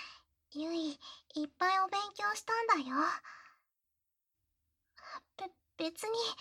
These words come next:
お兄ちゃんに喜んでもらうためじゃないんだからね。ただ、ゆいがこういうのに興味あっただけなんだから。じゃあ、ゆいが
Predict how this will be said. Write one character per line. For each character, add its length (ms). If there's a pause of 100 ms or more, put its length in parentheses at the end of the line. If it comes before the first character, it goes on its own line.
(560)
お 100
兄 60 (240)
ち 60 (100)
ゃ 0
ん 60
に 100
喜 80
ん 100 (360)
で 100 (100)
も 60
ら 160
う 60
た 100
め 60 (100)
じ 80
ゃ 60
な 240
い 60
ん 40
だ 100
か 160
ら 120
ね。 120 (1400)
た 180
だ、 80 (720)
ゆ 80
い 220
が 200 (140)
こ 200
う 40
い 60 (180)
う 20
の 100
に 260
興 220
味 220
あ 60
っ 100
た 120
だ 140
け 160
な 200
ん 40
だ 100
か 180
ら。 300 (3000)
じ 100
ゃ 40
あ、 20 (880)
ゆ 40
い 40 (220)
が 340